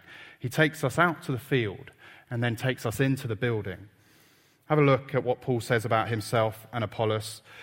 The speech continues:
First, verse five, he says, "We're servants." This, this is a, a deliberately low status term. Someone who literally serves tables, cleans the dishes. Uh, Corinthian church, Paul, Apollos,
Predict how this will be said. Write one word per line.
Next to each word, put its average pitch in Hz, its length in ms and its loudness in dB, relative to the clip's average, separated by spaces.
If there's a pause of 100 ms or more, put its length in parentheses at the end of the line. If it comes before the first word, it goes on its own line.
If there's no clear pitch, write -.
(140)
First, 147 300 4
verse 143 220 4
five, 143 320 4
he 143 100 2
says, 175 360 2
"We're 185 120 4
servants." 180 960 0
This, 185 280 2
this 196 320 2
is 180 100 0
a, 185 380 2
a 180 60 2
deliberately 202 600 4
low 185 460 6
status - 760 0
term. 165 540 2 (640)
Someone 208 340 4
who 185 180 4
literally 185 540 2
serves 196 480 0
tables, 123 720 -2 (400)
cleans 196 320 2
the 170 100 -2
dishes. 123 640 -4 (480)
Uh, 156 180 -8
Corinthian 214 360 2
church, 233 500 0 (220)
Paul, 254 240 2
Apollos, 262 560 0